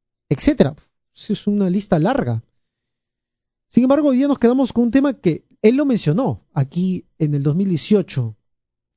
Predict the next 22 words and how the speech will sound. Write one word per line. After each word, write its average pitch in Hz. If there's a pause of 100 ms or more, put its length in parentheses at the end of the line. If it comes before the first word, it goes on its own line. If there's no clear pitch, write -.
(200)
cuando 160
vino 190
aquí 185
a 170
nuestro 165
país, 180 (1600)
y 208
que 208
lo 202
toma, 226
y 170
este 185
libro 190
que 160
tengo 175
en 185
mis 180
manos, 196 (680)
lo 165
toma 208 (260)
meses 156
antes, 135